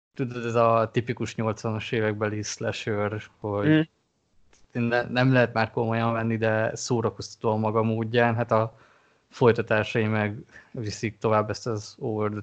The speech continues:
Speaker 1: top jelleget, tehát a második
Speaker 2: Mhm.
Speaker 1: résztől már egyre inkább egy a vígjáték irányába. Hát én az előzetes alapján azt hittem, hogy ez az új film, ez így totál komolyan fogja venni magát, de elég hamar megmutatta, hogy á, nem, nem, ezt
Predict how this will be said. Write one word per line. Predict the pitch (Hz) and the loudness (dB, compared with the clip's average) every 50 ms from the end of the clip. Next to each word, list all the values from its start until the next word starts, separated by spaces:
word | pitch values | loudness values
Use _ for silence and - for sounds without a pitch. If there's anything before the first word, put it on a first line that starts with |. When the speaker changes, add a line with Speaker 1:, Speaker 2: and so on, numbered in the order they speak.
| - _ | -4 _
Speaker 1:
top | - 110 104 - | 0 0 0 0
jelleget, | 123 113 107 110 110 110 110 120 113 117 | 0 0 2 2 2 2 2 0 0 0
tehát | - 117 113 110 | -2 -4 -4 -2
a | 113 113 113 - - | -2 -2 -2 -2 -4
második | - 117 113 113 113 - - - 127 | -2 2 2 2 2 0 -4 -10 -10
Speaker 2:
Mhm. | 135 131 | -8 -6
Speaker 1:
résztől | 123 117 110 - - 123 117 | -6 -8 -8 -4 -4 -2 0
már | 113 113 113 110 | 0 0 2 2
egyre | 113 113 113 107 110 | 2 0 0 0 0
inkább | 110 110 107 117 110 104 107 | -2 0 0 0 0 0 0
egy | 110 104 110 | -2 -2 0
a | 107 107 107 - _ _ _ _ _ _ _ _ | 0 -2 -2 -6 _ _ _ _ _ _ _ _
vígjáték | - 110 113 117 110 113 113 110 110 - 127 113 107 - | -4 -2 0 2 4 4 4 4 4 2 -2 -4 -2 0
irányába. | 123 120 117 120 123 120 120 120 120 127 127 123 - - _ _ _ _ _ _ _ _ _ _ | 2 2 2 4 2 2 0 2 2 2 0 0 -2 -8 _ _ _ _ _ _ _ _ _ _
Hát | - - | -6 -2
én | 135 123 | 0 4
az | 120 120 120 117 113 113 120 120 | 6 6 6 6 6 4 4 2
előzetes | 131 127 131 127 120 120 113 - 120 - - | 2 4 4 2 0 -2 -2 -4 -4 -2 0
alapján | 131 123 117 117 127 120 117 | 0 0 2 2 0 0 0
azt | 117 117 117 - | 0 -4 -4 -4
hittem, | - 123 - - 127 117 | -6 -8 -4 -2 0 0
hogy | 113 113 113 | 2 0 0
ez | 113 110 | 0 0
az | 113 113 110 | 0 0 0
új | 117 117 120 117 113 | 0 0 0 0 -2
film, | - - - - 123 117 113 113 120 117 | -2 -6 -8 -4 0 2 4 4 4 4
ez | 113 113 110 117 127 139 - _ - - - | 2 0 0 -2 -6 -12 -14 _ -20 -20 -14
így | _ 131 117 110 117 - _ _ | _ -10 -10 -10 -12 -16 _ _
totál | _ 139 120 - - 113 110 110 - | _ -2 -2 0 2 2 2 2 2
komolyan | - 120 113 110 107 107 110 | 0 0 0 2 0 0 -2
fogja | - - - 110 110 113 110 | -4 -6 -6 -2 0 0 2
venni | 107 110 110 113 113 110 | 2 0 0 0 0 0
magát, | 110 110 107 113 113 113 113 113 | 0 0 2 4 4 2 2 2
de | 107 110 110 107 110 110 113 | 0 0 0 2 2 0 0
elég | - - 113 113 110 104 98 | 2 2 2 2 2 2 0
hamar | - - 113 107 104 101 98 98 101 101 _ _ _ _ _ _ _ _ 196 165 - - _ _ | 0 -2 0 0 0 0 0 -2 -4 -8 _ _ _ _ _ _ _ _ -16 -16 -16 -18 _ _
megmutatta, | - 117 104 107 107 - 107 107 - - | -4 -4 -2 -4 -2 -4 -4 -2 0 -2
hogy | 110 107 | -2 0
á, | 110 107 113 117 113 | 2 2 4 4 2
nem, | 113 110 110 110 | 2 0 -2 -2
nem, | 110 110 110 107 110 110 110 | -2 -2 -2 -2 -2 -4 -4
ezt | - - 113 - - - | -4 -4 -6 -6 -8 -12